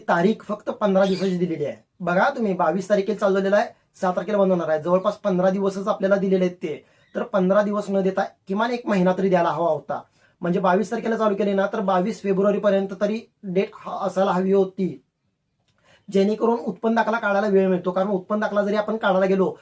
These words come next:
तलाठी सुद्धा आपल्याला दोन दोन दिवस लावतात उत्पन्न दाखला काढून द्यायला,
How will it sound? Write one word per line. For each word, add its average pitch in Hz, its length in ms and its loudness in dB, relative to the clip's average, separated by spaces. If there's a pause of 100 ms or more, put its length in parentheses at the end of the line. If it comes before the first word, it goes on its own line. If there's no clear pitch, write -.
(280)
तलाठी 196 340 2
सुद्धा 220 200 -2
आपल्याला 214 260 0
दोन 196 200 2
दोन 196 140 4
दिवस 190 180 0
लावतात 185 240 2
उत्पन्न 185 320 -6
दाखला 175 200 -4
काढून 165 240 -2
द्यायला, 143 240 -4